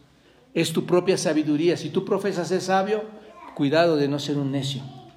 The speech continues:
Más vale que te acerques a las Escrituras, porque esto ha sucedido porque el hombre ha dejado de escuchar la palabra de Dios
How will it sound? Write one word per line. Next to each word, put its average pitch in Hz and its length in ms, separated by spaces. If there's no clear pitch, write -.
Más 160 180
vale 160 260
que 160 100
te 160 100
acerques 139 380
a 139 60
las 117 160
Escrituras, 147 400
porque 156 680
esto 202 300
ha 185 40
sucedido 175 560
porque 156 300
el 143 100
hombre 170 400
ha 160 140
dejado 160 420
de 147 60
escuchar 151 340
la 156 160
palabra 151 340
de 147 120
Dios 170 260